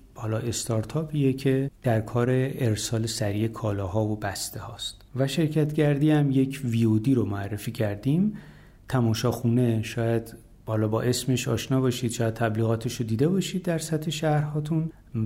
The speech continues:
و این شماره دوستان رفتن تماشاخونه و با اهالی اونجا صحبت کردن که در اونجا چی می‌گذره. بعد از ناداستان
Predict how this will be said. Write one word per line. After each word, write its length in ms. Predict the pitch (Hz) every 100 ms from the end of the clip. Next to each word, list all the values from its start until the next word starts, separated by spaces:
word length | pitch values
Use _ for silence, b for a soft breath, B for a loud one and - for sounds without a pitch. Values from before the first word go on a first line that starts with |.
| 110
و 40 |
این 280 | 127 151 139
شماره 360 | - 120 120 131
دوستان 360 | 127 - 131
رفتن 260 | 120 113 123
تماشاخونه 640 | 123 113 110 110 - 113
و 220 | 147 175 175
با 440 | 139 131 127 127 B B B B B
اهالی 420 | - 120 120 120 139
اونجا 300 | 131 127 147
صحبت 460 | 147 120 143 160
کردن 380 | 180 170 170 175
که 320 | 160 165 156 151
در 120 | 131
اونجا 240 | 135 131
چی 180 | 131 143
می‌گذره. 540 | 117 104 101 104 107 - - - - - - -
بعد 200 | 151 170
از 180 | 196 185
ناداستان 640 | 190 190 180 - 185 185